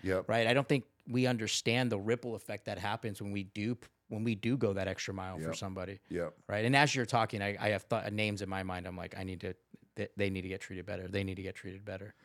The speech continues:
Speaker 1: I'm telling you,
Speaker 2: That's
Speaker 1: Adrian,
Speaker 2: great.
Speaker 1: in the business world, the better you treat people, the, the more money you will make.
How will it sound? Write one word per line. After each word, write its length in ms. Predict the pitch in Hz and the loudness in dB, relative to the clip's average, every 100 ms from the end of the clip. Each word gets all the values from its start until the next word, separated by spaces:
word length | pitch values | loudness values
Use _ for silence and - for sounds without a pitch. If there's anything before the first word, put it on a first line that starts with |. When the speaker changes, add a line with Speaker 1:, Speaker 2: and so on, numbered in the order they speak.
| _ - | _ -6
Speaker 1:
I'm 100 | 101 | -2
telling 260 | 104 101 | 0 2
you, 80 | 87 | 2
Speaker 2:
That's 100 | 87 | -2
Speaker 1:
Adrian, 160 | 85 87 - | -2 -4 -4
Speaker 2:
great. 40 | |
Speaker 1:
in 80 | 87 | -4
the 60 | 85 | -2
business 420 | 87 95 95 - | -2 -2 -4 -6
world, 320 | 92 92 87 | -2 0 0
the 80 | 78 | -4
better 260 | 67 87 87 | -4 -2 -2
you 160 | 85 | -4
treat 340 | 82 - 82 82 | -4 -6 -8 -10
people, 460 | 87 - 92 90 87 _ 67 | -14 -10 -8 -8 -12 _ -10
the, 100 | 76 73 73 - | -8 -8 -12 -12
the 180 | 71 73 | -8 -8
more 260 | 73 78 87 | -6 -2 -2
money 280 | 82 80 | -2 -6
you 200 | 78 71 | -8 -10
will 140 | 76 67 | -8 -8
make. 400 | 65 62 - | -8 -10 -12